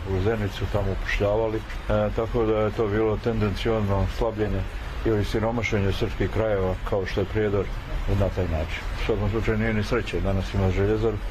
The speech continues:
a ovo imajući u vidu konjunkture i sve ostalo, ali ako bude moguće da željezara radi u okviru održivih stvari, to ne zavisi od nas, e, ta eksploatacija će biti, evo, još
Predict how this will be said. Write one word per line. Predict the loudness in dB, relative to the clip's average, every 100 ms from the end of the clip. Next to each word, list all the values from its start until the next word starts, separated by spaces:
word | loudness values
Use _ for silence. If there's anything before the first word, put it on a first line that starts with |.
| -6 -4 -2 0
a | 2
ovo | 2 2
imajući | 2 2 2 2
u |
vidu | 2 2 0
konjunkture | 2 2 2 2 2 0
i | 0
sve | 0
ostalo, | 0 0 -2 0 0
ali | 0
ako | -2 -2 0
bude | 2 0 -2 -6 -2
moguće | -2 0 -2 0
da | 2
željezara | 2 4 2 2 2 2
radi | 2 2 0
u |
okviru | 0 0 2
održivih | 2 2 2 0 -2
stvari, | 0 0 0 -2
to | 0
ne | 0 2
zavisi | 2 0 0
od | 0
nas, | 0 0
e, | -2 -6 -6 -4 -2 -2 0 2 2 2
ta | 0
eksploatacija | -2 -2 0 0 0 0 0
će | 0
biti, | 0 0 2
evo, | 2 2
još | 2